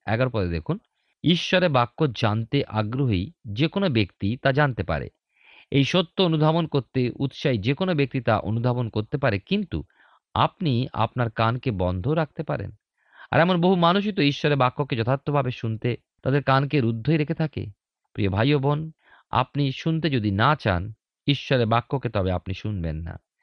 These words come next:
কিন্তু জেনে রাখুন, শুধু যে আপনার কানকে আপনি বন্ধ রেখে শোনা হতে বিরত হচ্ছেন তাই নয়, শোনার মতো না শুনলেও তাকে বোধগম্য করতে না পারার ব্যর্থতা আপনার শারীরিক কানকে রুদ্ধ রাখারই সমান। ঈশ্বরের বাক্যকে শোনবার মতো আগ্রহী কান প্রয়োজন,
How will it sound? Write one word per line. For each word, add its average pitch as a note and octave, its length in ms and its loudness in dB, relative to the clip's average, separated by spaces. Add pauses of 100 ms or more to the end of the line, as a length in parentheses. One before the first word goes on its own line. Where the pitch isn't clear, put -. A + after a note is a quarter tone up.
কিন্তু C#3 180 2
জেনে D#3+ 160 4
রাখুন, E3 300 2
শুধু E3 320 0
যে D3 220 2
আপনার C3+ 460 2
কানকে C#3 480 0
আপনি B2 260 0
বন্ধ B2 340 0
রেখে C#3 340 0 (320)
শোনা C3+ 340 0
হতে C3 320 2 (320)
বিরত B2 360 2
হচ্ছেন C#3+ 340 -2
তাই D3 260 0
নয়, A2 220 -2 (420)
শোনার G3+ 360 0
মতো F3+ 180 0
না A#2 180 2
শুনলেও D#3+ 360 2
তাকে B2+ 260 0
বোধগম্য A#2 540 -2
করতে G#2 300 -4
না F#2 200 0
পারার F#2+ 260 0 (140)
ব্যর্থতা G#2 500 -4
আপনার G2+ 340 -4
শারীরিক A#2 520 -2
কানকে G2+ 420 -2 (460)
রুদ্ধ G#2+ 340 0
রাখারই A2+ 380 0
সমান। C3 420 -4 (580)
ঈশ্বরের D#3+ 320 2
বাক্যকে C3+ 340 0
শোনবার C3 380 2
মতো A#2+ 300 -2
আগ্রহী G#2 420 0
কান F2+ 280 -2
প্রয়োজন, F2 520 -2